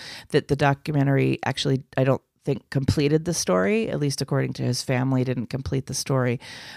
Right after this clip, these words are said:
um, which we'll, um, definitely tag on in this episode and, and say what the, I'll talk about that a little bit. But first, we wanted to, uh, zero in on memory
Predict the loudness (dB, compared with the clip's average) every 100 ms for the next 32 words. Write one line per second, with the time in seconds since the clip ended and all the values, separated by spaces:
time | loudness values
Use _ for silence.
0 | -6 -2 -2 -2 -4 -4 0 2 2 2
1 | -4 _ -8 -6 -6 -8 -6 -2 0 0
2 | -2 -4 -2 -2 0 -2 -2 -2 -4 -6
3 | -6 -4 -2 -4 -4 -6 -4 -2 0 0
4 | 0 -2 -4 -2 2 2 2 0 -2 2
5 | 4 2 0 0 0 0 -2 -2 0 2
6 | 2 2 0 0 -2 0 4 4 4 0
7 | -8 -14 -20 -20 -20 -2 0 2 2 2
8 | 0 0 2 4 4 4 2 0 -2 _
9 | _ _ -14 -4 -2 0 2 2 0 4
10 | 6 8 8 6 6 4 2 2 4 4
11 | 6 6 6 4 4 0